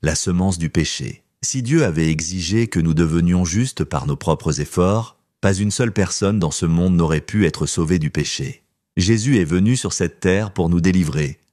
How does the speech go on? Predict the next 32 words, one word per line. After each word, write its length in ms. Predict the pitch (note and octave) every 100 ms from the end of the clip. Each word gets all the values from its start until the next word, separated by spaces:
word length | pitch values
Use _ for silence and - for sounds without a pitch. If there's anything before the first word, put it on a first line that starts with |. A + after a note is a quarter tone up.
| -
nous 160 | A2 B2
qui 120 | A#2+
sommes 280 | - B2 G#2+
si 260 | - D3+
insuffisants 760 | B2+ G#2+ A2+ F#2 F#2+ D#2 F2 F#2 - -
et 80 | G2
des 100 | F#2+
masses 340 | F#2+ A2+ G#2
de 80 | E2+
péché, 580 | E2+ F#2 E2 - D#2 - _ _ -
du 100 | F2+
péché 320 | G2+ - F#2+
du 100 | E2
monde. 460 | D#2+ D#2 C2+ C2 - _ _ _
Tout 100 | -
son 220 | B2 A#2
ministère 800 | G#2 G#2 G2+ - - A2+ B2 C3
d'accomplir 640 | G2+ F#2+ G2+ E2+ F#2+ F#2+ F2
l'évangile 580 | F2+ F2 F#2 F2+ F#2+ E2+
de 80 |
l'eau 300 | E2 F#2 A#2
et 60 | A#2+
de 100 | F2
l'esprit 500 | F2+ - - - A#2+ - - -
était 220 | - G2 A#2+
uniquement 640 | - E3+ B2 - G2+ G#2+
dans 140 | G#2
le 100 | F2
but 240 | E2 D#2 F#2+
de 100 | F2
nous 140 | E2
sauver. 520 | D#2 F2+ D2 C#2 C2